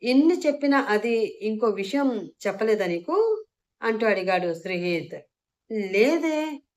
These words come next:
ఏంటది? తను నా దగ్గర ఏమైనా దాచిందా?" క్యూరియాసిటీగా అడిగింది వేదాంశి. "హా, దానికి కొంచెం పిచ్చుందని, ఈ మధ్యనే స్క్రూ లూజ్ అయ్యి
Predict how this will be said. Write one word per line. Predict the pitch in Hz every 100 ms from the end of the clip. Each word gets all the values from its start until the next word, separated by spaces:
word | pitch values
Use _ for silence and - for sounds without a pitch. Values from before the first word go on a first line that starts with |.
| _ -
ఏంటది? | 226 294 311 294 277 285 277 - _ _
తను | 208 208
నా | 202 180
దగ్గర | 170 262
ఏమైనా | 254 240 277
దాచిందా?" | 277 165 170 247 226 185 226 381 415 _ _ _ _
క్యూరియాసిటీగా | - 330 302 311 294 277 254 220 214
అడిగింది | 190 185 180 170 -
వేదాంశి. | 180 175 170 160 - 160 151 135 135 - _ _
"హా, | 220 277 339 247 - _ _ _ 165
దానికి | 175 165 175
కొంచెం | 165 175 180 165 - 233
పిచ్చుందని, | 226 - 285 262 254 240 240 240 240 _ _ -
ఈ | 233
మధ్యనే | 269 277 285 285 269
స్క్రూ | 247 - 247 247
లూజ్ | 233 208 190
అయ్యి | 190 202 294 269 -